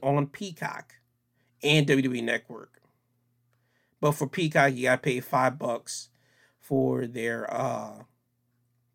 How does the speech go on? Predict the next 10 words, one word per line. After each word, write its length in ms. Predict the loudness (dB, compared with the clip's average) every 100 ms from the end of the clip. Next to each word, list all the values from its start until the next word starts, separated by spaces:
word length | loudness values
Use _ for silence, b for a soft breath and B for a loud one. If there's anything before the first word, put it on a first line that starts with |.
| _ _ _ _ _ _ _ -6 -6 -8 _ _
prem-, 680 | -20 -4 0 4 4 4 0 -4 -12
for 180 | -2
their 140 | -2 -2
premium 460 | -2 2 4 4
package. 420 | 2 0 -4 -10 -10
But 160 | -2
I 40 | 2
know 140 | 4
that 200 | 6 6
package, 380 | 6 4 4 -6